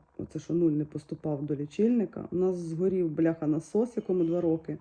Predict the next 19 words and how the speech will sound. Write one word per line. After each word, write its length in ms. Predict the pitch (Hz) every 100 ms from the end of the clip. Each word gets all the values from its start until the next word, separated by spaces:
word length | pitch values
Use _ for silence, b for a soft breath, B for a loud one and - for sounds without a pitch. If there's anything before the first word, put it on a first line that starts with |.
| B B B B B B B B - - - - - _ _ _
І 80 | -
я 360 | 247 240 220 262
купила 340 | 294 240 269
новий 240 | 214 170 156
насос. 300 | 156 156 160
Коротше, 260 | - 247 240
я 40 |
попала 360 | 220 185 202 175
на 100 | 170
п'ять 180 | 165 165
дев'ятсот. 380 | 143 127 - - _ _ _ _ b b b b b - -
Правда, 260 | - 196 170
я 120 | 170
не 80 | 170
брала 240 | 170 160
водолій, 400 | 156 165 175 262
тому 260 | 302 190 185
що 180 | - 156
водолій 580 | 151 185 190 185 170